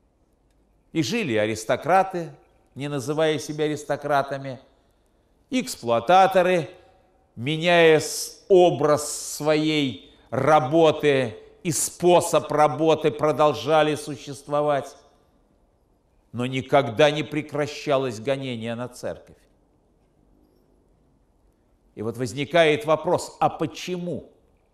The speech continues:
Ответ простой. Потому что церковь проповедует истину, впитав которую, человек становится внутренне свободным,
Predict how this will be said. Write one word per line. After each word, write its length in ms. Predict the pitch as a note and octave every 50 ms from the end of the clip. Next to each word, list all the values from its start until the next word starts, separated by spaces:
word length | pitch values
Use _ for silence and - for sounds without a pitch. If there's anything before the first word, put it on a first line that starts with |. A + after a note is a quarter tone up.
| _ _ _ _ _ _ _ _ _ _ _ _ _ _ _ _ _
Ответ 460 | - G2 - - - C3+ B2+ - -
простой. 600 | - B2 A#2+ A#2 - - - - C#3 A2 F2 D2+ - - _ _ _ _ _ _ _ _ _ _ _ _ _ _ _ _ _ _ _ _ _ _ _ _ _ _ _ _ _ _ _ _ _ _ _ _ _ -
Потому 580 | C#3 C3+ C3 C3+ C#3+ C#3 C#3 C#3 C#3+ D3 C#3
что 320 | - - - - - C3 B2
церковь 760 | B2+ - - - F3+ F3+ E3+ C#3+ - - - A2+ F#2+ - -
проповедует 920 | - B2 C#3 C3 - C#3+ C3+ C3 C#3 C#3+ C3+ B2 C3 C3 B2 - - - -
истину, 540 | G#3 F#3 - - - - C3 A#2+ A2+ G2+ _ _ _ _ _ _ _ _ _ _ _ _ _ _ _ _ _ _ _ _ _ _ _ _ _ _ _ _ _ _
впитав 720 | - _ _ - C3+ B2+ C3 - F#3 F#3 F3+ F#3 - -
которую, 720 | - D3 C3 - - C3 A2+ G2 E2+ D#2+ D2+ C#2+ C#2+ D2 _ _ _ _ _ _ _ _ _ _ _ _ _ _ _ _ _ _
человек 640 | - - - - D3+ C3 C3 B2 B2 C3+ C#3 C3+ C3+
становится 880 | - - - - B2 A#2 B2 C#3 C3 B2 B2 A2+ - - - - A#2+ G2+
внутренне 840 | E2+ G2+ A2 D#3 G3 - - - G2 F#2 F#2+ F#2 F2+ E2 D2+ - _ _ _ _ _ _
свободным, 840 | - - - - - G#2 A2+ A2+ A2 A2+ B2+ A#2+ G#2+ - - A#2+ F2